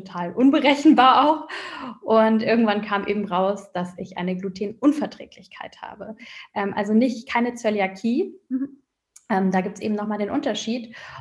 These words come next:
Speaker 1: Und das, äh, war auch ganz lange nicht so wirklich bekannt, was das eigentlich ist. Und, ähm, ja,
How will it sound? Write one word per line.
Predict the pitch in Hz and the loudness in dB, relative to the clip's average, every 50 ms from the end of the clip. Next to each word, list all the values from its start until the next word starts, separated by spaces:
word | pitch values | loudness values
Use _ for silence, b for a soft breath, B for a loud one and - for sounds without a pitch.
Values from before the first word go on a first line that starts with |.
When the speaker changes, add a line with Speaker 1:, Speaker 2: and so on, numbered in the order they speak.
| B B | B B
Speaker 1:
Und | 220 214 220 214 | 0 2 2 2
das, | 214 214 214 - - | 0 -2 -4 -8 -6
äh, | - 196 196 196 190 | -4 -4 -4 -4 -2
war | 196 196 196 - 202 | -2 -2 -2 -2 -4
auch | 196 185 - _ _ _ _ _ _ _ _ _ _ _ _ _ _ _ _ - | -6 -8 -16 _ _ _ _ _ _ _ _ _ _ _ _ _ _ _ _ -4
ganz | - 170 196 208 208 - | -2 -2 -2 -4 -6 -4
lange | 220 202 214 214 214 | -4 -2 0 0 0
nicht | 208 202 208 202 - - | 0 -2 -4 -6 -8 -10
so | - 190 180 185 | -8 -8 -4 -2
wirklich | 214 240 240 240 - 220 220 220 - - - | 0 0 0 -2 -4 -6 -6 -8 -10 -12 -12
bekannt, | 190 180 - - - - 170 190 233 311 - - | -12 -12 -10 -12 -6 -2 0 0 0 0 -2 -4
was | 226 226 233 233 - | -6 -6 -6 -8 -14
das | 240 _ - _ - | -18 _ -18 _ -10
eigentlich | 240 240 247 254 247 _ - | -8 -8 -8 -8 -10 _ -8
ist. | - 269 311 - - _ _ B B B B B B B B B B B B B B B - | -8 -8 -8 -10 -18 _ _ B B B B B B B B B B B B B B B -6
Und, | - 214 208 208 208 208 208 208 202 196 196 196 196 190 196 196 196 196 | -4 -2 -2 -2 -2 -4 -4 -4 -4 -2 -2 -2 -2 -2 -4 -6 -8 -6
ähm, | 190 190 190 190 190 185 190 190 190 190 190 190 | -6 -4 -4 -6 -6 -8 -8 -8 -8 -8 -8 -8
ja, | 190 190 185 190 175 170 - | -6 -6 -6 -6 -6 -8 -10